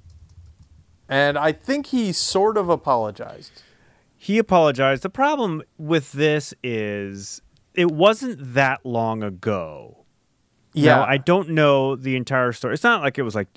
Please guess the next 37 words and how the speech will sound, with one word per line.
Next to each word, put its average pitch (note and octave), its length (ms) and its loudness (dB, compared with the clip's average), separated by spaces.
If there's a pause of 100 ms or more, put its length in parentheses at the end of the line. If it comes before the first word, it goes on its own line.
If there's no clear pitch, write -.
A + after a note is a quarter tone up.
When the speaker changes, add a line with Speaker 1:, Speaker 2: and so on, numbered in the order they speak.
Speaker 2:
last G2 400 -6
year, E2+ 240 -12
but A#2 140 2
it A#2+ 100 0
was, A#2 600 -2
you D3+ 120 -2
know, G#2+ 220 0
it G2+ 80 -4
was, A#2+ 140 -4
like, B2+ 120 0
in C#3+ 80 -4
the C3 80 0
late C3 240 0
nineties, B2+ 580 -4
early B2+ 280 0
two B2 140 -6
thousands G2+ 500 -4
possibly, F#2 720 -8 (520)
when G#2 720 0
Speaker 1:
Yeah. D3+ 100 6
Speaker 2:
dressing C3 380 2
in A2 640 -2
brownface, B2 880 0
which G2+ 140 -8
is F#2+ 100 -6
what G#2 160 -4
people G#2 220 -8
are F2+ 80 -2
calling G2 420 -2
it, - 240 -14 (840)
Speaker 1:
Yeah. G#2+ 460 4
Speaker 2:
um, G2+ 460 -8
was, B2+ 480 2
was, B2 420 -2 (120)
uh, B2+ 160 -4
still D3 360 2
considered A#2+ 800 -2